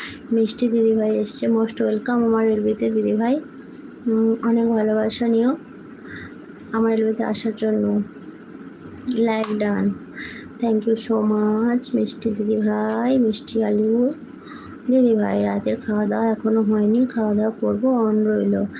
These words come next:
আচ্ছা, ঠিক আছে, আহ, খাওয়া দাওয়া করে নাও, কোনো অসুবিধে নেই। মিষ্টি দিদিভাই আছে, মিষ্টি দিদিভাই সোজা কথা বলে ভালোবাসা দিচ্ছে,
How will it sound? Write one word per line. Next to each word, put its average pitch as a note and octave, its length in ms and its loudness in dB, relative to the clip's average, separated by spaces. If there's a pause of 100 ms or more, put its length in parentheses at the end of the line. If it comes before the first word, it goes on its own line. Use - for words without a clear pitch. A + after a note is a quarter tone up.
(340)
আচ্ছা, A#3 340 0
ঠিক A3 220 0
আছে, G#3+ 400 -2
আহ, G#3+ 1200 -4
খাওয়া G#3+ 220 0
দাওয়া G#3+ 240 2
করে G3+ 180 0
নাও, B3 180 2
কোনো A3 240 0
অসুবিধে G#3+ 440 0
নেই। A3+ 200 2 (1300)
মিষ্টি A3+ 420 0
দিদিভাই A3 340 2
আছে, G#3+ 320 -2
মিষ্টি A3+ 300 0
দিদিভাই G#3+ 300 2
সোজা G#3 320 0
কথা A3 140 -4
বলে A3 220 0
ভালোবাসা G#3+ 600 0
দিচ্ছে, G#3 580 -2